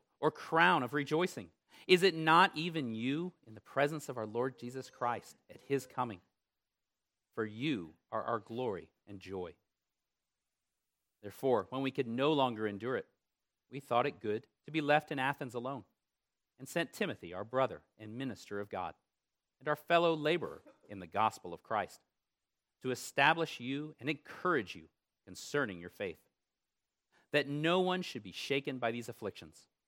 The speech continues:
For you yourselves know that we are appointed to this. For in fact, we told you before when we were with you that we would suffer tribulation, just as it happened, and you know. For this reason,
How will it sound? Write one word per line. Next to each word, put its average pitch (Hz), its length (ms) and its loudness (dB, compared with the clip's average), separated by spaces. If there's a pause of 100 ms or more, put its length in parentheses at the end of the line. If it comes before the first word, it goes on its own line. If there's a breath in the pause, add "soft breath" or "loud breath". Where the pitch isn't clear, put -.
(840)
For 95 80 -10
you 135 280 2
yourselves 160 600 2
know 135 320 -6 (640)
that 98 100 -8
we 160 320 2
are 135 140 4
appointed - 480 -6
to - 80 -20
this. - 360 -18 (1120)
For 180 120 8
in 175 80 6
fact, 180 380 6 (140)
we 170 140 -4
told 185 340 4
you 180 100 0
before 175 560 -2 (260)
when 104 160 -8
we 139 100 0
were 143 140 2
with 151 240 -2
you 76 80 -16 (840)
that 98 100 -10
we 127 160 0
would 151 160 -2
suffer 135 320 -2
tribulation, 131 560 -4 (1080)
just 139 240 0
as 147 120 -4
it 147 100 0
happened, 123 420 -2 (140)
and 92 160 -20
you 110 100 -10
know. 104 240 -6 (1300)
For 87 60 -16
this 139 260 0
reason, 123 320 -2